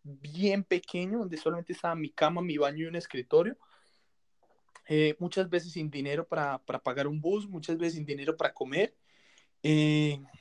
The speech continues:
había renunciado a un trabajo para iniciar un negocio que no salió, entonces estaba quebradísimo.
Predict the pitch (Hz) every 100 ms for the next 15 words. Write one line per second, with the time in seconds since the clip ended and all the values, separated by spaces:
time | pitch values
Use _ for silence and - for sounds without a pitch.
0 | _ - - 143 147 165 165 147 139 139
1 | 143 151 160 156 151 160 139 135 131 127
2 | 139 139 156 160 160 160 165 175 - 151
3 | 143 139 160 165 165 180 233 202 - 156
4 | - - - - 139 151 - - 156 147
5 | 135 127 156 180 208 220 226